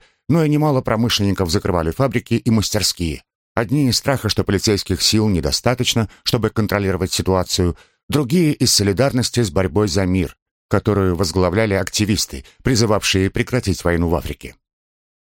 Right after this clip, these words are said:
За утро, управившись с крупными предприятиями,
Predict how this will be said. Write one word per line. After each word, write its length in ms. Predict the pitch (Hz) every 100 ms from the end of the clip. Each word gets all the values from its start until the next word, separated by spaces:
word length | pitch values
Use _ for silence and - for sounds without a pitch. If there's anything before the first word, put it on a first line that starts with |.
| _
За 180 | 104 135
утро, 320 | 196 - 156 -
управившись 600 | 120 127 117 107 - 104
с 40 |
крупными 400 | - 123 110 98
предприятиями, 880 | 92 98 - 95 131 - 71 65 -